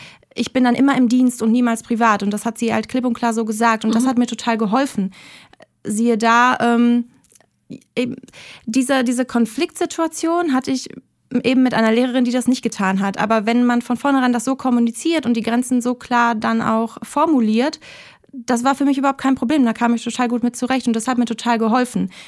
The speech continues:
Speaker 1: Und diese Lehrerin im Übrigen hat mich dann auch, ähm, überzeugen können, die, ähm, Psychotherapie anzufangen,
Speaker 2: Mhm.
Speaker 1: was sehr wichtig und hilfreich war. Und ich natürlich eigentlich schon hätte viel früher machen müssen.
Speaker 2: Ja, aber dazu gibt's natürlich, äh,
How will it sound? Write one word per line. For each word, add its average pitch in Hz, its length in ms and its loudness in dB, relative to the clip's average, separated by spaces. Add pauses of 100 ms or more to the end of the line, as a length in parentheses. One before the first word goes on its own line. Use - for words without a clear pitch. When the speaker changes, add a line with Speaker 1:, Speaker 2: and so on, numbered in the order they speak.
(120)
Speaker 1:
Und 214 180 -4
diese 226 160 0
Lehrerin 220 480 0
im 214 160 0
Übrigen 208 320 0
hat 220 120 -6
mich 214 100 0
dann 208 160 -2
auch, 208 360 -2
ähm, 196 500 -2 (640)
überzeugen 240 460 2
können, 214 440 0
die, 202 240 -2
ähm, 190 220 -2
Psychotherapie 185 800 -4
anzufangen, 190 520 -4 (140)
Speaker 2:
Mhm. 226 280 -2
Speaker 1:
was 196 260 -4
sehr 202 440 0
wichtig 196 340 -6
und 202 340 -6 (200)
hilfreich 190 520 -6
war. 185 320 -6 (340)
Und 220 140 0
ich 202 80 -2
natürlich 220 400 0
eigentlich 226 280 0
schon 226 100 -2
hätte 208 160 -2
viel 220 140 -6
früher 208 220 -2
machen 180 240 -2
müssen. 190 300 -6 (720)
Speaker 2:
Ja, 196 200 -8 (520)
aber 196 180 0
dazu 196 340 -2
gibt's 208 240 -6
natürlich, 190 540 -6
äh, 170 140 -8